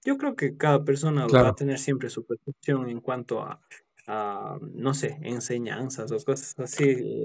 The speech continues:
Speaker 1: eh, se puede decir de, de cada situación. Entonces, mm, yo creo que sí. O sea, no recomendaría, en verdad, darle un animalito a un niño, pero creo que sí es una, una, una,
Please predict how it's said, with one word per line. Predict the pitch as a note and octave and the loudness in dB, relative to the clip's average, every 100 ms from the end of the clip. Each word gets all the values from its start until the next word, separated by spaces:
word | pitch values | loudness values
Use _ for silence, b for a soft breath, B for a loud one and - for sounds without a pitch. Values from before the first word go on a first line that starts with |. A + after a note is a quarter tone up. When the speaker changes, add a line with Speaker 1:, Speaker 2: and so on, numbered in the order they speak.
| G#2 | -4
Speaker 1:
eh, | G#2 | -4
se | - A#2+ | -6 -6
puede | - C#3 B2+ | 2 2 2
decir | B2+ A#2+ C#3 C#3 | 0 0 0 0
de, | A#2+ - | -4 -4
de | B2 A#2 | -6 -4
cada | C#3+ C3+ | 0 0
situación. | A#2+ C#3 D#3+ D#3 F3+ D#3 | 0 -2 -2 2 2 2
Entonces, | C3+ C#3 C3+ C3+ C#3+ - _ - | -2 -2 -4 2 0 0 _ -8
mm, | F#3+ G3+ | -4 -2
yo | C#4 | 2
creo | F#4 - | 2 2
que | A#2 | -2
sí. | - G#2 - | -2 -8 -8
O | C3 | -2
sea, | D#3+ D3 - | -2 -2 -8
no | C3+ B2+ C3+ D#3+ A#3 | -8 -4 2 6 6
recomendaría, | B3+ B3 A#3+ A#3 A#3 A#3+ G#3+ | 6 2 2 4 4 6 4
en | D3 C#3+ C#3 | 4 2 4
verdad, | D#3 F3+ E3+ | 4 4 4
darle | D3+ D#3+ E3 D#3 D3 B B - | 4 4 4 2 0 B B -6
un | C3 C3 | -4 0
animalito | C#3+ D3+ D#3+ E3 - | 2 4 4 2 2
a | C3+ | 2
un | C3+ | 4
niño, | E3 E3 D3 | 4 4 2
pero | A#2+ A#2+ | 0 -2
creo | A#2+ C#3+ | 2 2
que | C#3+ A#2 | 2 -4
sí | - C3 | -2 0
es | B2+ A#2+ | 2 0
una, | A2+ G#2+ G#2+ G#2+ | -6 -6 -10 -10
una, | G#2+ A2 G#2 G2+ - - - - B2 | -10 -10 -10 -10 -12 -12 -18 -18 -10
una, | A#2+ A#2+ A2+ A#2 A#2 | -6 -4 -6 -8 -10